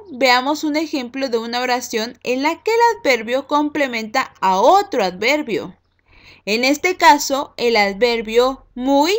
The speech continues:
está complementando al otro adverbio que es bien.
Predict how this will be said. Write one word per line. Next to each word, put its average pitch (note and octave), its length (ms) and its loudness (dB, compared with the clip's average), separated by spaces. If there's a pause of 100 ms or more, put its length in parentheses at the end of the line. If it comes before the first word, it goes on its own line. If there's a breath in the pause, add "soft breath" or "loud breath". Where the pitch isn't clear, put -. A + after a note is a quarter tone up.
(200)
está C#4 480 2
complementando E4 1040 0 (400 soft breath)
al A#3 280 6
otro F#4+ 360 6
adverbio A#3+ 680 0
que A#3 300 2
es C4 200 -4
bien. F#4 500 0